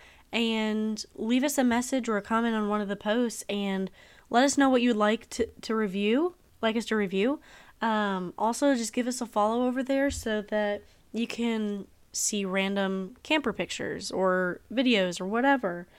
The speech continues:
My cute little boy who is laying right next to me right now, uh, on his bed. It's adorable. Um, but then again, I am biased.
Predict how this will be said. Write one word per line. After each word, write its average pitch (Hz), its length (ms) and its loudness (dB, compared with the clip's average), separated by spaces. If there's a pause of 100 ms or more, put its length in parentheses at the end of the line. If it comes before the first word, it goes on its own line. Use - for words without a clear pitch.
(600)
My 196 140 -2
cute 190 260 -2
little 185 160 0
boy 175 200 0
who 180 200 -4
is 202 360 -6 (120)
laying 240 440 0
right 190 180 0
next - 200 -10
to - 100 -8
me 175 100 -6
right 175 180 -6
now, 180 260 -4 (640)
uh, 202 200 -10
on 190 160 -8
his 180 140 -8
bed. 185 300 -6 (480)
It's - 100 -16
adorable. 185 540 -4 (580)
Um, 208 540 -6 (100)
but 202 140 -4
then 202 120 0
again, 208 200 0
I 202 100 -2
am 254 220 2
biased. 247 480 0